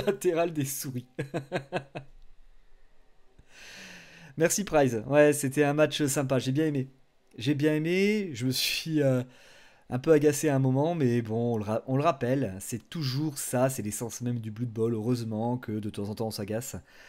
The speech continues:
Mon adversaire était pas très bon. Euh, il était pas très bon. C'est, c'est pas grave, hein. C'est un joueur, euh, récréatif,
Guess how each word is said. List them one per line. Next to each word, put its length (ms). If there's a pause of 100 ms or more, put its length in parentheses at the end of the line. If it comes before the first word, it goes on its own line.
(380)
Mon 340
adversaire 680
était 380
pas 160
très 160
bon. 260 (1000)
Euh, 680 (380)
il 140
était 180
pas 160
très 160
bon. 240 (600)
C'est, 440
c'est 100
pas 140
grave, 200
hein. 140 (300)
C'est 220
un 580
joueur, 440
euh, 380
récréatif, 760